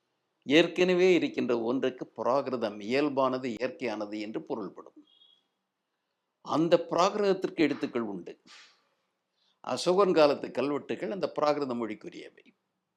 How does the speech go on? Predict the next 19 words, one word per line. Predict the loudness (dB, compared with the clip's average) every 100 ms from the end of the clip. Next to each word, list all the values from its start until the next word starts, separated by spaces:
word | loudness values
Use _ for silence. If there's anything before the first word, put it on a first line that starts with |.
| _ _ _ _ _ _ _ _ _ _ -12
எழுத்துக்கள் | -6 -6 -4 -6 -2 0 2
இந்தியாவில் | 4 6 8 8 6 0
இருந்தாலும் | 0 2 2 2 -2 -12 _ _ _ -8
முதல் | -2 0 0
எழுத்துக்கள் | -2 -2 -6 -10 -12 -10
சமஸ்கிருதத்தில் | -8 -8 -8 -6 -6 -8 -12 -10
இருந்தது | -10 -8 -10 -10 -8
இல்லை. | -8 -10 -16 _ _ _ _ _ _ _ _ _ _ _ -8
ஆகவே | -4 0 2 2
முதல் | 0 2 0 0
மோசடியை | -2 -2 -4 -2 -4
புரிந்து | -4 -8 -6 -6
கொள்ள | -6 -8
வேண்டும். | -10 -14 -20 -20 _ _ _ _ _ _ _ _
நம் | -4 0 4
மீது | 4 2 0 -2
திணிக்கப்பட்ட | -2 0 -2 -4 -6 -8 -6
தவறான | -2 2 2 2 0 -4
கருத்து, | -6 -6 -10